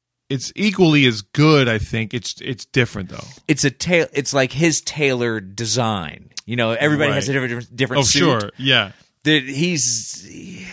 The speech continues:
Speaker 1: Yeah, yeah.
Speaker 2: he's got a stillness about him and
Speaker 1: Yes.
Speaker 2: a, uh, like, a knowledgeable presence.
Speaker 1: Yes. You
Speaker 2: That you
Speaker 1: feel
Speaker 2: just kinda
Speaker 1: like
Speaker 2: go
Speaker 1: you could ask him anything and he would give you a solid answer on it.
Speaker 2: Right. And you'd be like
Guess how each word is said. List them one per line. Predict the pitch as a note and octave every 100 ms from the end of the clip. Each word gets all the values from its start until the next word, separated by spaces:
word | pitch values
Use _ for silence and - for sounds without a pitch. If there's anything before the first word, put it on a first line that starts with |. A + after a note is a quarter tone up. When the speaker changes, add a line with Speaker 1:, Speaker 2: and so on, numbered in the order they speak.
| - -
Speaker 1:
Yeah, | D#3+ D#3 D#3+
yeah. | C#3 C3 G#2
Speaker 2:
he's | G2
got | G3+
a | E3+
stillness | - - F#3 D#3+ C#3 -
about | A2+ A#2 G#2 G2
him | A2 G2+ G2+
and | - A2+
Speaker 1:
Yes. | A2 B2 G#2 G2+ F#2+ - - _ _ _ _ _ _ -
Speaker 2:
a, |
uh, | A2 G#2 G2 F#2 F2 D#2+ - - - -
like, | G2 F2+
a | E2 D#2+ D2
knowledgeable | E2+ F#2 G2 G2+ G2+ F#2+ E2 E2 D#2 D2 C2 A1+ G#1 - - _ _ _
presence. | - F2+ F2 E2 B1+ - - - - - - _
Speaker 1:
Yes. | C3 A2+ A#2 F2+ E2+ - - -
You | B2 B2+
Speaker 2:
That | F#2+
you | F#2
Speaker 1:
feel | D3 C#3+ C3+
Speaker 2:
just |
kinda | B2 A#2
Speaker 1:
like | F2+
Speaker 2:
go | F2 E2+
Speaker 1:
you | E3
could | D#3+
ask | C#3 C#3+ C3+ C#3
him | B2
anything | B2 B2 C3 B2
and | A#2+ A#2
he | A#2+ C#3+
would | D#3+ F3 -
give | E3+ E3+
you | E3+
a | D3
solid | - C#3+ D3+ C3
answer | B2+ B2+ A2 F#2
on | E2
it. | -
Speaker 2:
Right. | D3+ A#2 F2+
And | C#3+
you'd | D3
be | D3+
like | C#3+ C3